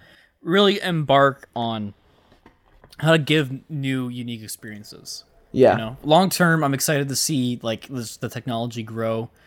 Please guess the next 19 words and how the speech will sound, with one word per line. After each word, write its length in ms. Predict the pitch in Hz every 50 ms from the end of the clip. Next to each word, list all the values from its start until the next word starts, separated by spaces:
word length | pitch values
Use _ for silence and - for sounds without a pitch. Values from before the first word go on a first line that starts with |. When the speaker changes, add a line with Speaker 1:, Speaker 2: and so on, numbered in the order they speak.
| _ _ _ _ _
Speaker 1:
and 100 | 120 -
something 220 | 127 127 127 123
that 160 | 120 117 117 _ _ _ _
can 260 | - 135 120 117 107 -
potentially 600 | - 123 - - - 135 131 - - 139 123 123
even 500 | 135 120 120 117 120 131 120 117 110 104 - _ _ _ _ _ _ _ _ -
ask 300 | 127 131 135 - - -
us, 160 | 151 123 -
like, 160 | - 123 110 -
"Hey, 140 | - 127
how 180 | 110 117 120 120
do 80 | 120 127
we 320 | 123 127 131 127 120 120
experience 580 | 135 - - - - 139 135 135 127 110 - -
things?" 240 | - 92 90 92
Like, 220 | - 98 92 - _ _ _ _ _ _ _ _ _ _ _ _ _
questions 340 | - - 156 147 147 170 151
like 220 | 147 139 131 117
that, 340 | 120 131 127 117 110 - _